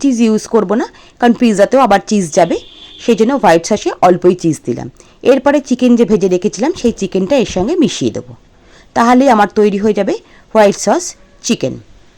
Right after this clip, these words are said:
এই হোয়াইট সস চিকেনটা দিয়ে পিৎজা খেয়ে দেখবেন, অপূর্ব সুন্দর খেতে লাগে। আপনার ঠিক অন্যরকম একটা ফ্লেভারের পিৎজা খেতে পারবেন। লাস্টে দিয়ে দিলাম চিলি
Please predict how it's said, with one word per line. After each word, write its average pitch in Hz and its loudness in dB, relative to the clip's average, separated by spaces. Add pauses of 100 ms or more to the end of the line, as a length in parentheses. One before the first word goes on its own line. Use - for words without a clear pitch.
(1300)
এই 262 4 (100)
হোয়াইট 202 2
সস 269 -2
চিকেনটা 220 0
দিয়ে 180 -2 (320)
পিৎজা 233 0
খেয়ে 220 2
দেখবেন, 170 0 (320)
অপূর্ব 240 4
সুন্দর 196 -2
খেতে 160 -2
লাগে। 123 -8 (340)
আপনার 240 -2
ঠিক 285 -4 (140)
অন্যরকম 262 4
একটা 220 0
ফ্লেভারের 196 0
পিৎজা 233 -2 (440)
খেতে 170 0
পারবেন। 131 -4 (920)
লাস্টে 196 0
দিয়ে 180 0
দিলাম 190 0 (680)
চিলি 202 2